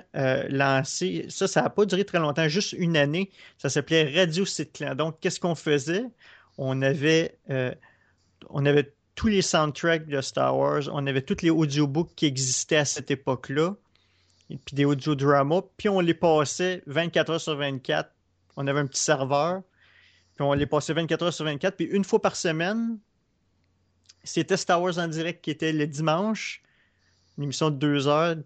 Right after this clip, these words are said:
puis celle-là était live, était en direct. D'où le nom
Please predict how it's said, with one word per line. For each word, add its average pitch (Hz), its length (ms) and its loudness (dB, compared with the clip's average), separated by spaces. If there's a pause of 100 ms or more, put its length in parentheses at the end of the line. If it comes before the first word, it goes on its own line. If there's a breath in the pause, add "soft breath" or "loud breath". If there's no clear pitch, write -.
(100)
puis - 80 -12
celle-là 170 300 4
était 175 220 4
live, 135 580 0 (520)
était 143 140 -2
en 143 80 2
direct. 135 600 -6 (200)
D'où 185 280 4
le 165 200 8
nom 156 320 2